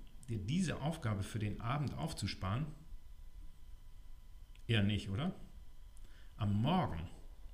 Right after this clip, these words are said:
ist jedoch deine Konzentration hoch und deine Willenskraft ist noch nicht verbraucht. Also leg los. Prioritäten stehen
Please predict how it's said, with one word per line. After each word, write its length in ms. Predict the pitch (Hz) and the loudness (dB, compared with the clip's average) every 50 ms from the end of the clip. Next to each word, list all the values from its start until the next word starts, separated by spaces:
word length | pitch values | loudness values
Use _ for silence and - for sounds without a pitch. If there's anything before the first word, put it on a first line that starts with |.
| - - - | -10 -10 -2
ist 200 | - 113 - - | 0 0 2 2
jedoch 240 | 117 107 101 101 - | 2 2 2 2 0
deine 220 | - 107 101 98 | 0 0 0 0
Konzentration 880 | 101 - 113 104 95 104 101 - - 104 95 - - 117 110 104 101 95 | 0 0 0 0 2 0 -2 -2 -2 -6 -4 -2 -2 0 2 2 4 4
hoch 260 | 104 131 160 180 - | 4 4 4 2 0
und 240 | - - 110 95 - | -2 -2 -2 0 2
deine 300 | 104 98 98 92 87 85 | 2 4 4 4 2 2
Willenskraft 680 | 107 143 156 135 95 - - - - 92 80 - - - | 4 4 4 4 4 2 0 -4 -4 -4 -4 -4 -8 -10
ist 200 | - - - - | -6 -6 -4 -2
noch 120 | - 104 95 | 0 2 4
nicht 240 | 110 113 110 - | 4 4 2 2
verbraucht. 640 | - 120 104 90 85 101 95 82 - - - - - - - - - - - - - - - - - - - - - - - - - - - - - - - - - - - - - - - - - - - - - - - - - - - - - - | 0 0 0 0 0 0 0 0 -2 -4 -8 -8 -10 -10 -10 -10 -8 -10 -8 -8 -10 -10 -10 -10 -10 -10 -10 -10 -12 -10 -10 -10 -10 -10 -10 -10 -10 -8 -8 -10 -10 -10 -12 -12 -12 -14 -12 -12 -10 -10 -10 -12 -12 -14 -14 -14 -12 -12 -12 -12 -12 -4
Also 260 | - 101 98 92 92 92 | 0 0 2 2 2 2
leg 220 | 90 95 98 - | 2 0 0 0
los. 360 | 98 92 82 76 - - - - - - - - - - - - - - - - - - - - - - - - - - - - - - - - - - - - - - - - - - - - - - - - - - - - - - - - | 0 -2 -2 -2 -4 -6 -8 -10 -10 -2 -2 -2 -2 -2 -8 -10 -10 -8 -10 -10 -10 -10 -12 -10 -10 -10 -10 -10 -10 -10 -12 -12 -12 -12 -12 -14 -14 -14 -12 -12 -12 -12 -12 -12 -10 -10 -12 -10 -10 -10 -10 -10 -10 -10 -10 -10 -10 -12 -6 -6
Prioritäten 840 | - - 143 135 127 113 120 123 127 - - 170 156 151 143 - 110 | -2 0 2 4 4 4 4 4 2 2 2 2 2 0 -2 -4 -2
stehen 520 | 107 - - - - 107 107 113 120 123 | 0 0 0 2 4 4 4 4 4 2